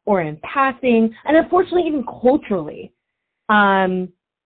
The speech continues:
and it just doesn't stop there. I mean, but there was a twenty, two thousand eight article by McKay and Johnson that really discusses black athletes and how they're situated in the historical context of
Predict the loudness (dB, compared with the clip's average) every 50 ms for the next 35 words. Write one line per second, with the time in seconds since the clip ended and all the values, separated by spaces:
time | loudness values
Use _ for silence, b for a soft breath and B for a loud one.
0 | _ _ _ _ _ _ _ _ _ _ _ _ _ -20 -18 -16 -12 -4 0 0
1 | 0 2 0 -4 -4 -4 -4 -4 -4 -6 -2 0 0 0 0 -2 -4 -4 -2 -2
2 | -4 -4 -2 0 0 2 2 2 2 4 6 6 6 6 4 2 2 0 -6 _
3 | _ -20 -12 -8 -4 -4 -2 -2 -2 -4 -6 -8 -10 b b b b b b b
4 | b b _ _ 0 2 4 4 4 4 2 0 0 0 0 0 0 0 0 0
5 | -2 -2 -2 -2 0 0 2 0 0 0 -2 -2 0 0 2 2 2 0 0 -2
6 | -4 -6 -8 -8 -8 -8 -4 -2 0 0 0 -2 -2 -4 -6 -6 -4 -4 -6 -6
7 | -6 -6 -6 -4 -4 -4 -4 -6 -8 -8 -6 -4 -2 -2 0 -2 -2 -4 -6 -8
8 | -8 -8 -8 -8 -8 -8 -8 -8 -8 -8 -10 -12 _ _ _ _ _ _ _ _
9 | 2 4 4 4 2 0 -2 -4 -4 -4 -4 -4 -4 -4 -6 -6 -8 -6 -4 -4
10 | -4 -4 -4 -6 -8 -10 -12 _ -16 -6 -2 0 0 0 -2 -4 -6 -12 -14 -8
11 | -4 -2 0 0 0 -2 -4 -6 -8 -10 -10 -6 -4 -4 -4 -4 -8 -16 -12 -10
12 | -10 -6 -4 -2 -2 -2 -4 -6 _ _ _ _ _ _ _ _ _ _ _ _
13 | -6 -4 -4 -4 -4 -6